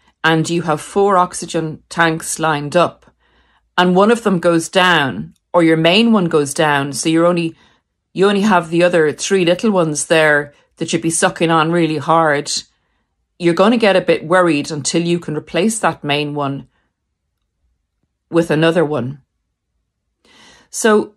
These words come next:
they do need you to be there so that they can go off and have their fun.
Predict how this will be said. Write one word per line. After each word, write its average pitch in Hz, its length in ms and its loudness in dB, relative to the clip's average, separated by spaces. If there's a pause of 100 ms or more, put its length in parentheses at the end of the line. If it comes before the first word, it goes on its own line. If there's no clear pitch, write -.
they 196 140 4
do 233 240 2
need 214 440 2
you 170 180 0
to - 120 -10
be 160 100 -6
there 170 360 2
so 156 160 -6
that 143 160 -10
they 120 100 -4
can 156 140 -10
go 156 240 0
off 160 160 -2
and 135 80 -12
have 151 260 -2
their 139 140 -6
fun. 151 520 -2